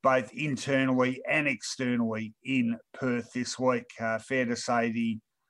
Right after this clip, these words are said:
W A footy public pretty miffed at the performances of both their sides of late on the road, but particularly the Eagles. Um, uh,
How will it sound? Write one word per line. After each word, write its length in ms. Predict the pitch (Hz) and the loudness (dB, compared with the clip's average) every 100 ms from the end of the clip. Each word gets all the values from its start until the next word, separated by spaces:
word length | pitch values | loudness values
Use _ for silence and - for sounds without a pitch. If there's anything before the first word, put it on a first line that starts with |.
| _ - | _ 0
W 300 | 131 123 117 | 2 4 4
A 120 | 113 | 4
footy 340 | 110 131 120 113 | 2 -2 0 0
public 500 | - 123 120 117 - | -2 0 0 -2 -4
pretty 260 | 170 147 | -2 -2
miffed 500 | 131 147 131 - - _ _ _ _ - | -2 -2 -4 -6 -16 _ _ _ _ -4
at 160 | 123 | -4
the 60 | 117 | -4
performances 840 | 110 120 - 131 123 117 117 110 - | -6 -6 2 2 2 0 -4 -6 -6
of 140 | 123 101 | -8 0
both 300 | 131 165 180 | 4 4 2
their 200 | 120 98 | -4 -6
sides 600 | - - 110 104 92 - - _ _ _ _ - | -6 0 2 2 0 -10 -18 _ _ _ _ -2
of 280 | 123 110 107 | 2 2 2
late 360 | 117 120 113 - - | 2 2 -2 -16 0
on 200 | 139 127 | 4 6
the 100 | 120 | 4
road, 460 | 110 120 120 113 107 | 4 6 6 2 0
but 200 | 113 107 _ | -2 -2 _
particularly 600 | 139 117 156 127 123 113 | -8 -4 -6 -2 0 2
the 260 | 110 110 113 | 2 2 2
Eagles. 440 | 107 107 110 - - 117 | 0 -2 -4 -10 -10 -4
Um, 580 | 117 113 113 113 113 - _ - 110 | -2 0 0 0 -2 -8 _ -18 -8
uh, 580 | 104 101 95 92 95 | -6 -6 -6 -8 -10